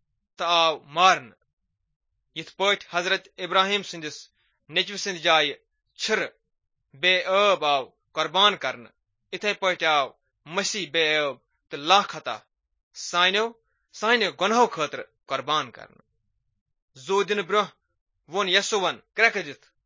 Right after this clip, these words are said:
زِ پوٗرٕ گوٚو۔ خدا سُنٛد ٲسِن تعریف، خداوند یسوع مسیحن کوٚر خدا سُنٛد منصوٗبہٕ مُکمل۔ پوٗرٕ کلامِ خدایس منٛز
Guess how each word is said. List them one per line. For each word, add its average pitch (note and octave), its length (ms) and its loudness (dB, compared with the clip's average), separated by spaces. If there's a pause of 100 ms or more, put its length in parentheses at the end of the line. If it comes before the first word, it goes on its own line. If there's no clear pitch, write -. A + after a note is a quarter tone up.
(180)
زِ C#3+ 160 -6 (140)
پوٗرٕ G3 320 0
گوٚو۔ A2 160 -12 (800)
خدا F3 260 0
سُنٛد F3 280 -2
ٲسِن F3 200 -4
تعریف، F#3 460 2 (880)
خداوند E3+ 520 2
یسوع F3+ 280 -2
مسیحن D#3 480 -4 (580)
کوٚر F#3+ 200 2 (300)
خدا F3 240 2
سُنٛد D3+ 220 -10
منصوٗبہٕ D3 500 -6
مُکمل۔ C#3+ 440 -6 (1040)
پوٗرٕ G3 280 0
کلامِ F#3 380 2
خدایس E3+ 420 2
منٛز C#3+ 360 -12